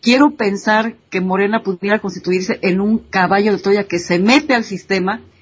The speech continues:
y, y empieza a hacerlo, a, a desgajarlo con el apoyo externo de los que hemos decidido no jugar con el sistema.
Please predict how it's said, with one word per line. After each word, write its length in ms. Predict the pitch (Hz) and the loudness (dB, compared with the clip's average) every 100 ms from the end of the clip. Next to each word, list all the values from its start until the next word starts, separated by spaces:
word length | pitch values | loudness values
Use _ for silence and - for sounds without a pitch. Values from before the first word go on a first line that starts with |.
| _ - | _ -4
y, 240 | 208 196 | -2 0
y 140 | 208 196 | 2 2
empieza 640 | 190 - 226 233 254 220 | 2 2 2 2 2 2
a 40 | |
hacerlo, 640 | 202 - 214 208 220 214 - | 0 0 -2 0 2 2 2
a, 240 | 180 - 180 | 2 2 -2
a 40 | |
desgajarlo 580 | 180 190 196 214 226 - | -2 -4 -2 -2 -2 -2
con 280 | 220 214 220 | 0 2 2
el 160 | 214 | 2
apoyo 460 | 214 - 262 254 247 | 0 2 2 2 -2
externo 520 | 247 240 214 196 196 _ _ _ _ - | -6 -6 -6 -4 -8 _ _ _ _ -4
de 140 | 190 | 0
los 200 | 185 - | 0 -2
que 100 | 208 | -2
hemos 200 | 214 220 | 0 -2
decidido 440 | 202 196 185 202 | -4 -4 -2 0
no 140 | 196 202 | 0 -2
jugar 400 | 220 202 220 220 | 0 2 0 0
con 140 | 190 | -6
el 100 | 175 | -6
sistema. 480 | 175 160 196 175 | -6 -8 -6 -4